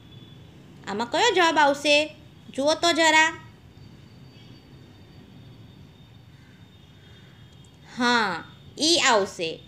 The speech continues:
"હું તે રડતી હોય તેવો ફોટો પાડીશ." ગીતમાં કહ્યું હતું ને પેલા બાળકે, તે જ રીતે.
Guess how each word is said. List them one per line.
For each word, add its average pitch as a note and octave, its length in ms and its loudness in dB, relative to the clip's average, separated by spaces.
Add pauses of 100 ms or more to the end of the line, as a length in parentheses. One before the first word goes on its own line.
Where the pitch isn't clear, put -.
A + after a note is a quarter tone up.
(440)
"હું F4+ 360 -4 (280)
તે G4 180 4
રડતી C#4 400 0
હોય F4 220 0
તેવો B3 320 -2
ફોટો C4 460 -2 (420)
પાડીશ." G3+ 640 0 (300)
ગીતમાં A#3 340 -4
કહ્યું C#4+ 320 2
હતું C5+ 160 -2
ને A4 100 0
પેલા D4 220 2
બાળકે, A3+ 580 2 (440)
તે F4+ 160 4
જ C4+ 100 0
રીતે. F3+ 420 -2